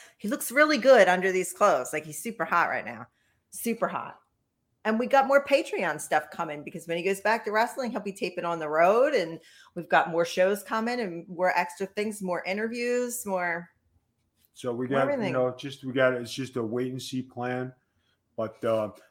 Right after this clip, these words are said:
Speaker 2: I just wanna thank all the people for tuning in and subscribing and, you know, being supportive and being with us for the past four years. Thank you very much.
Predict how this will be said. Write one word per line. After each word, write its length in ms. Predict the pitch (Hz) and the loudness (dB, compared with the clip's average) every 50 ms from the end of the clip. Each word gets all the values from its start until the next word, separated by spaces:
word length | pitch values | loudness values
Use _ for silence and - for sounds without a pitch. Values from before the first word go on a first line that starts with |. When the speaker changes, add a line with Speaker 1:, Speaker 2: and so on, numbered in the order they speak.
| - | -12
Speaker 2:
I 60 | 131 139 | -10 -8
just 160 | 143 151 151 | -8 -2 0
wanna 160 | 165 160 143 - - | 0 0 0 0 0
thank 240 | 151 143 139 143 | 0 0 0 0
all 100 | 143 135 | -2 -2
the 60 | 127 131 | -2 -2
people 340 | 135 143 135 131 135 127 | -4 -4 -6 -4 -4 -8
for 100 | - 131 | -6 -8
tuning 380 | 123 - - 139 131 127 123 120 | -10 -6 -6 -6 -4 -4 -4 -4
in 160 | 123 123 123 | -2 -2 -2
and 160 | 120 117 110 | -2 -4 -6
subscribing 720 | 104 - 104 - - - 127 113 113 117 117 113 123 120 113 | -8 -10 -16 -16 -12 -6 -4 -2 -2 -2 -2 -2 -4 -6 -6
and, 180 | 107 107 104 | -6 -6 -6
you 120 | 104 104 107 | -4 -4 -4
know, 180 | 107 104 98 - | -6 -8 -8 -8
being 220 | 120 120 120 113 | -10 -8 -8 -10
supportive 560 | 110 - - _ - 113 117 113 117 117 104 | -12 -14 -18 _ -8 -8 -6 -4 -6 -6 -8
and 180 | 107 104 101 101 | -8 -10 -10 -8
being 220 | 110 113 117 117 | -6 -6 -6 -4
with 160 | 113 113 110 - | -6 -6 -6 -6
us 160 | 117 113 - | -8 -8 -8
for 80 | - | -12
the 60 | 107 104 | -16 -12
past 360 | - 113 113 107 - - - | -8 -6 -6 -6 -6 -10 -10
four 140 | 117 113 110 | -8 -6 -6
years. 260 | 107 110 110 104 - | -4 -4 -6 -6 -8
Thank 240 | - 113 107 104 - | -10 -10 -10 -10 -12
you 60 | 101 | -12
very 220 | 104 107 110 107 | -10 -8 -8 -8
much. 400 | 107 107 107 110 107 - - - | -8 -8 -8 -8 -10 -12 -20 -20